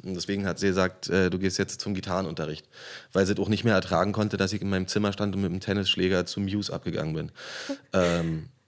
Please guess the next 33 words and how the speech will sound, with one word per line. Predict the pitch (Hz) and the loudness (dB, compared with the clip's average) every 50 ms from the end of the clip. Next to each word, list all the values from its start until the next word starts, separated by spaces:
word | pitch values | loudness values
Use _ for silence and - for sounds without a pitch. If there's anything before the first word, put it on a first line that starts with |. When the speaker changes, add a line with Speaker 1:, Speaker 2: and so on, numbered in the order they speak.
| _ - | _ 2
Speaker 1:
ja, | 113 110 95 92 | 4 6 6 4
und | 82 90 92 92 | 2 0 0 0
dann | 87 87 95 | 0 0 0
hat | 92 - | -2 0
sie | 104 | 0
mich | 104 98 92 | 0 0 0
zum | - - 101 | 0 0 0
Gitarrenunterricht | 92 85 - 87 87 101 117 127 147 131 139 131 - | 0 0 2 2 2 4 4 4 4 2 2 0 -2
geschickt | - 135 - 156 - - | -4 -4 -4 -4 -4 -2
und | - 131 127 | 0 2 2
dann | 120 110 110 107 107 107 101 98 107 | 2 2 2 2 2 0 -2 -2 -2
hab | 101 | -2
ich | 98 98 | -2 -2
gemerkt, | 104 98 101 95 95 - - - - - | -2 0 0 0 -2 -4 -8 -14 -14 -12
das | - - - | -10 -10 -8
ist | - | -6
ja | - 82 | -6 -6
richtig | 78 78 - - - 60 - - - - - _ _ - | -6 -6 -8 -6 -8 -8 -8 -10 -14 -18 -20 _ _ -10
anstrengend, | - 92 107 135 - - - 69 85 87 - 87 | -4 -2 -2 -2 -2 -2 -4 -4 -4 -2 -4 -4
das | 85 | -6
zu | - - 85 | -6 -6 -4
lernen. | 85 80 73 76 78 82 - - - | -2 -2 -2 -4 -4 -8 -10 -10 -8
Und | - 82 82 | -6 -4 -2
dann | 82 87 90 82 | -2 -2 -2 -2
bin | 85 87 | -2 -4
ich | 92 - | -4 -2
nach | - 85 82 - | -2 -4 -6 -6
drei | - - - - 78 87 | -8 -8 -6 -4 -4 -2
Monaten | 90 92 92 92 85 - - 95 | -2 -2 -2 -2 -2 -2 -2 -2
da | 87 87 | -2 0
wieder | 90 87 87 85 | 0 -2 -2 -2
gedroppt. | 85 - - 117 131 - - - _ - - - - - - - - - - - _ _ _ _ - | -2 0 0 0 0 0 -6 -20 _ -20 -20 -18 -16 -16 -16 -16 -16 -18 -20 -20 _ _ _ _ 0
Und | 104 101 98 92 90 90 90 85 - - - | 2 4 4 4 4 2 0 -2 -4 -8 -10